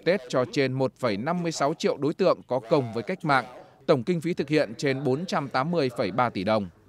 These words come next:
đã hỗ trợ trên mười tám nghìn sáu trăm tám mươi bảy tấn gạo cứu đói cho một triệu hai trăm bốn mươi lăm nghìn tám trăm ba mươi nhân khẩu nhân dịp Tết Nguyên đán Nhâm Dần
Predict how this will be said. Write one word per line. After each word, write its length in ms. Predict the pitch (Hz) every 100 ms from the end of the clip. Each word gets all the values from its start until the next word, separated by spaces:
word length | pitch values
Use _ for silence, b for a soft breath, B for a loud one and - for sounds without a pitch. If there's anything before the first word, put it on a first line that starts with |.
| - -
đã 120 | 156
hỗ 200 | 196 170
trợ 260 | 196 170 123
trên 280 | 156 143
mười 120 | 127 117
tám 300 | 131 165 208
nghìn 200 | 156 127
sáu 220 | 143 165
trăm 240 | 196 160
tám 200 | - 160
mươi 100 | 202
bảy 180 | 175 110
tấn 200 | 143 175
gạo 200 | 190 113
cứu 180 | - 135
đói 320 | 135 127 185 - - -
cho 120 | 165
một 160 | 151 135
triệu 220 | - 143
hai 200 | 135 156
trăm 280 | 147 165 147
bốn 160 | 156 180
mươi 100 | 202
lăm 160 | 170
nghìn 200 | 143 113
tám 260 | 110 127 160
trăm 240 | 208 165 143
ba 140 | 147
mươi 220 | 143 139
nhân 180 | 135 131
khẩu 300 | 147 123 90
nhân 220 | 117 127
dịp 240 | 117 110 -
Tết 140 | 170
Nguyên 160 | 143 123
đán 200 | 123 156
Nhâm 160 | 139
Dần 240 | 123 117